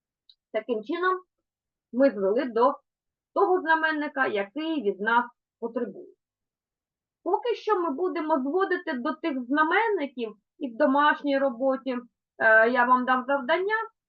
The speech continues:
е, до тих знаменників, які вам уже завідомо да-, дано. Тобто зведіть дріб до знаменника, і тут,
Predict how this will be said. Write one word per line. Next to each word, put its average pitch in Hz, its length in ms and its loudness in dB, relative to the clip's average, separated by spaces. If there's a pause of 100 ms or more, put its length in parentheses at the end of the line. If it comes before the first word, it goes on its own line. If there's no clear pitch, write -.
(140)
е, 247 340 0
до 269 140 -2
тих 349 180 -6
знаменників, 381 560 -2
які 311 320 0
вам 320 260 4
уже 285 280 -4
завідомо 247 840 -2 (200)
да-, 254 380 0
дано. 240 500 2 (140)
Тобто 196 280 -4
зведіть 247 440 -2
дріб 285 240 -2
до 285 160 6
знаменника, 359 680 -2
і 370 80 -6
тут, 330 220 -12